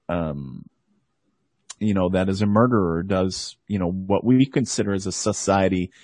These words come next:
evil things, like if they were, you know, a serial killer or whatever." And because even somebody, uh, that is doing heinous acts still has a compassion for something.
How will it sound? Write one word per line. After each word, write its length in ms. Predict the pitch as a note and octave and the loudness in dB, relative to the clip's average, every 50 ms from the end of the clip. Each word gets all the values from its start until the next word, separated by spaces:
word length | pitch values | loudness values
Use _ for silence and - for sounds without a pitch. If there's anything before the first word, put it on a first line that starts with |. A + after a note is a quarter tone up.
| - - _ _ _ | -20 -20 _ _ _
evil 360 | - C#3+ D3+ D3 D#3 D3+ D3 - | 2 4 4 6 4 4 2 2
things, 380 | - C3 A2 F2+ E2 D2+ - - | -2 -2 -2 -2 -4 -6 -6 -4
like 220 | E2+ E2+ F2 - | -4 -4 -2 -4
if 120 | G2+ - | -6 -4
they 220 | - F2 F2 F2+ F2 | -2 -2 0 0 0
were, 340 | E2+ F2+ F#2 F2+ E2+ E2 - | 0 0 0 0 -2 -2 -2
you 120 | - G#2+ | -2 -2
know, 120 | G#2 G2 E2+ | 0 0 0
a 60 | F#2 | -2
serial 380 | - - - D3 B2+ A2+ G2+ F#2+ | -4 -2 0 2 2 2 2 0
killer 300 | - - - F#2 F#2 F#2 | -2 -6 -6 -4 -2 -2
or 40 | F2+ | -2
whatever." 440 | F#2+ F#2+ G2+ G#2 G2+ G#2+ G2 F#2 - _ - - - _ _ | -2 0 0 0 0 0 -2 -2 -4 _ -20 -20 -20 _ _
And 400 | - B2 B2 A#2 A#2 A#2 A2+ A2 | -2 0 2 2 2 2 0 0
because 720 | E2+ B2 - - - B2+ A#2+ A#2 A2 G#2 - - - - _ _ _ _ _ _ - | 0 -2 0 2 2 2 2 2 0 -2 -4 -8 -10 -14 _ _ _ _ _ _ -2
even 440 | C#3 C#3 D3 C#3+ C#3 C3 A#2+ A#2 A2+ | 0 2 2 2 2 0 0 -2 -4
somebody, 760 | - - - C3+ C3 B2+ B2+ A#2+ A#2 A2+ A2 G#2+ G#2 G2 F2 - _ _ _ _ _ _ | -6 -4 -4 -2 0 0 0 0 2 0 0 -2 -4 -4 -8 -12 _ _ _ _ _ _
uh, 300 | - G#2 G2+ G2 F#2 F2+ F2+ F#2+ | -4 -2 -2 0 0 -2 -2 -2
that 160 | G2+ G2+ G2 | -2 -2 -2
is 200 | G2+ G2 G2 F#2+ | -2 -4 -6 -6
doing 320 | G2+ A2+ A#2 A#2+ A#2 G#2+ | -6 -4 -2 -2 -2 -4
heinous 460 | G2 F2 G#2 G2 G#2 G#2 G2 - - | -4 -6 -4 -4 -2 -4 -4 -2 0
acts 520 | C3 B2+ C3 C3 A2 G2 - - - - - _ _ _ _ _ | 0 2 2 2 2 0 -2 -6 -12 -20 -20 _ _ _ _ _
still 320 | - - - - D3+ C#3 B2+ | -16 -14 -4 0 2 2 2
has 280 | A2+ A2+ G#2 G#2+ G2 - | 2 2 0 0 -2 -4
a 60 | F#2+ | -8
compassion 640 | - - G2 F#2 - G#2+ G2+ G#2+ G#2 - - G2 F#2 | -8 -8 -10 -6 -4 -2 -2 -2 -4 -6 -8 -10 -8
for 160 | - - F2+ | -6 -6 -6
something. 520 | - - - B2 A#2 G#2+ - - B1+ - | -6 -2 0 0 0 0 -2 -6 -10 -12